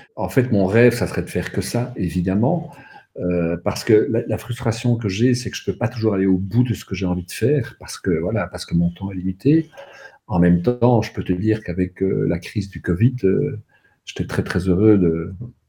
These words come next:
d'avoir une autre activité, quoi, parce que, parce que, voilà, j'ai pas souffert de la crise, quoi, grâce à ça. Euh,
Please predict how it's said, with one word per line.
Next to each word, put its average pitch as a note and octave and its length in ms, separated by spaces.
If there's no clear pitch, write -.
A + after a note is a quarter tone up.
d'avoir F2 240
une F#2 100
autre F2 140
activité, G2+ 500
quoi, - 240
parce - 200
que, F#2+ 560
parce - 140
que, F2+ 60
voilà, F2+ 400
j'ai - 180
pas F#2+ 120
souffert - 460
de F2 80
la F2 100
crise, - 360
quoi, F2+ 280
grâce F2+ 300
à F2+ 40
ça. F2 300
Euh, E2 380